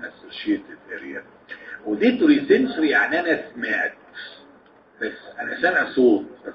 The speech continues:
ما اعرفش ده ايه. الاوديتوري، آه، آه، آه، اسوشيتيف اريا بتريكوجنايز هذا الصوت. يعني بالظبط كده زي ما كل مره بنقول، الطفل اللي لسه مولود مش هو سامع، آه، اصوات ولا لا؟ آه،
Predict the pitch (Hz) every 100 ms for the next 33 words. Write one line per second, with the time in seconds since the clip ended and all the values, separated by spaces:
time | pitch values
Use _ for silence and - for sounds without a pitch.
0 | 107 113 - - 104 98 92 - - _
1 | _ _ _ _ _ _ - - - -
2 | 403 - 302 294 139 - - 110 104 -
3 | 113 101 - - - - 120 - - 359
4 | - - 330 220 220 226 - - - -
5 | 123 123 156 165 - 120 107 110 131 123
6 | - - - - - - - - - -
7 | - _ _ _ _ _ _ _ _ _
8 | _ _ - 113 117 - 156 160 - 147
9 | 127 156 147 123 107 196 180 170 156 127
10 | 123 120 110 - - 160 - 214 220 -
11 | 143 151 190 - 123 123 127 156 160 -
12 | - - _ _ _ _ _ _ - -
13 | 165 - 170 190 185 - - 123 120 117
14 | - 165 202 - 123 113 110 - 101